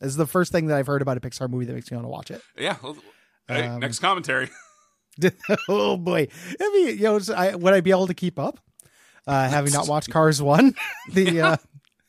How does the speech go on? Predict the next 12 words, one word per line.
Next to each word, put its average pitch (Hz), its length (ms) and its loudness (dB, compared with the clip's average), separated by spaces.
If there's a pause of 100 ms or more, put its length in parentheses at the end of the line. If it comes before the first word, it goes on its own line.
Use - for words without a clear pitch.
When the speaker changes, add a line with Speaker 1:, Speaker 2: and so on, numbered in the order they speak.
(100)
Speaker 1:
the, 175 320 -4
uh, 139 80 -10 (520)
I, 226 220 0 (260)
if 294 160 0
people 285 260 2
like 185 200 0
the 175 100 -2
show, 143 400 -4 (200)
<clears throat> - 200 -20
the 294 440 -4 (800)
thing 208 260 0
to 180 80 -2